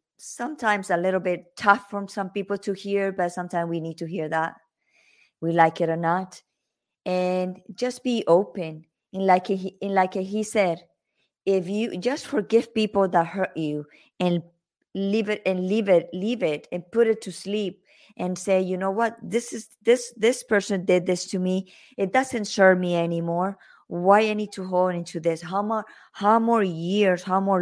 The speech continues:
longer I'm gonna hold into this hatred to this person?" And that probably, that person probably is having a good time and having their own life, and they're even thinking that you hate them or do you are mad of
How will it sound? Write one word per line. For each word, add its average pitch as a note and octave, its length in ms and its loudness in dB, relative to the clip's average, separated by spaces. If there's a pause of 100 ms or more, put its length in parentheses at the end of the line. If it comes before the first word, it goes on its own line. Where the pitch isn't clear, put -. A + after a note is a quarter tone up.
longer F3 260 0
I'm E3+ 140 -2
gonna E3+ 280 -4 (280)
hold F#3+ 380 2
into E3 280 -8
this E3 320 -2
hatred E3 540 -4
to - 120 -12
this D#3 240 -6
person?" - 600 -8 (580)
And F3 180 -2
that G3+ 200 10
probably, F#3+ 320 4
that E3+ 260 4
person G3 320 -2
probably F#3 360 0
is F3 60 -8
having F3+ 320 -4
a D#3+ 80 -2
good F#3 280 -4
time F3+ 500 -2 (320)
and D#3+ 320 -4
having F3+ 400 0
their E3 180 2
own F3 240 -2
life, F3+ 400 2
and E3 140 -8
they're E3+ 160 0
even D#3+ 420 -6
thinking F3+ 500 -8 (460)
that E3 120 4
you E3 280 0
hate D#3 400 -2
them A#2+ 260 -8 (100)
or E3 140 -2
do C#3+ 260 -10
you E3 840 -2 (280)
are D#3+ 160 0
mad D#3+ 320 -2
of C#3 140 -10